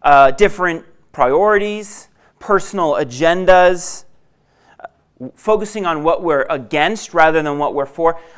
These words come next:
all kinds of different things. All these things that also divide others who don't know Jesus, who don't follow him. I, uh, I love how in his book, Until Unity, Francis Chan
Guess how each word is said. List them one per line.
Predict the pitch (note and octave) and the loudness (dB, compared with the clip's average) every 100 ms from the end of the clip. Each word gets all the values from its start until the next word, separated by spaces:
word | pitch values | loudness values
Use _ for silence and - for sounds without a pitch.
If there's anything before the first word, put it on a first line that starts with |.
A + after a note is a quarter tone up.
| - | -2
all | A#3 B3+ | 0 0
kinds | A#3 B3 A3 | -2 -6 -4
of | |
different | E3 C#3 | -6 -6
things. | B2 A#2 | -8 0
All | A3 D4+ | 4 6
these | E4 C#4+ - | 4 0 -2
things | D#4 G3+ E3 | -2 0 0
that | F#3+ | 2
also | G#3 B3 C#4 C4 | 4 2 2 2
divide | A3+ D#3+ C#3 D#3+ | 2 4 4 4
others | D#3+ D3+ F3 - | 2 0 -2 -6
who | A3+ | -6
don't | F#3+ C4+ C4 | -4 -4 -4
know | D#3 | -8
Jesus, | G#2+ A2+ G#2+ - | -8 -10 -14 -12
who | G3 | -2
don't | G#3+ - | -2 -2
follow | - B2 A2 | -4 -4 -4
him. | G#2 G2+ - _ _ _ _ _ _ _ _ _ _ - - - | -8 -16 -20 _ _ _ _ _ _ _ _ _ _ -20 -20 0
I, | G3 G#3+ | 4 8
uh, | G#3 D#3 - | 10 10 8
I | F#3 | 4
love | E3+ G#3+ C4+ | 4 6 6
how | C4+ B3+ G#3+ G3+ G3 - - - | 4 2 4 4 2 -4 -16 -6
in | F3+ | -2
his | F3+ D3 | -2 -2
book, | B2 F3+ D#3 D3+ - - - - _ _ - | 0 4 6 6 0 -12 -18 -20 _ _ -6
Until | E3+ - A3 G#3+ | -6 -6 -2 -2
Unity, | F3+ F3+ C#3+ C#3+ | -2 -4 -4 -6
Francis | - F3+ F3 E3+ E3 - | -6 -6 -6 -6 -10 -12
Chan | - D#3+ C#3 C3 | -12 -8 -6 -6